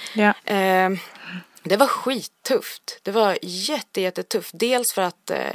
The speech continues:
Speaker 2: jag och Petter helt plötsligt skulle bo ihop, något som vi inte hade gjort.
Speaker 1: Mm.
Speaker 2: Eh, jag tror
Speaker 1: Mm.
Speaker 2: också att det gjorde jättemycket att jag flyttade hem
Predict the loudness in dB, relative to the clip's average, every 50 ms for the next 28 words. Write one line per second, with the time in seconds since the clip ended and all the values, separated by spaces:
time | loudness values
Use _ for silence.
0 | -6 -4 -4 -2 -2 -2 -4 -6 -8 -8 -8 -10 -10 -12 _ -6 -6 -4 -4 -4
1 | -6 -8 -8 -10 -10 -8 -6 -6 -4 -4 -6 -8 -8 -6 -4 -2 0 2 2 4
2 | 4 4 4 2 -2 -6 -6 -6 -6 -6 -6 -6 -4 -4 -6 -6 -6 -4 -2 -2
3 | 0 2 2 2 2 0 2 4 6 6 6 4 2 -4 -12 -16 -16 -16 -12 -6
4 | -4 -2 -2 -2 -2 -2 -2 -2 0 2 2 2 2 2 0 -2 -4 -4 _ -4
5 | -2 -2 -2 -2 -4 -6 -8 -12 -16 -20 -20 -20 -12 _ -4 -2 0 0 0 -2
6 | -2 -6 -10 -10 -8 -6 -4 -2 -2 -2 -2 -2 -4 -4 -4 -6 -6 -6 -8 -8
7 | -6 -6 -6 -4 -4 -6 -6 -8 -10 -12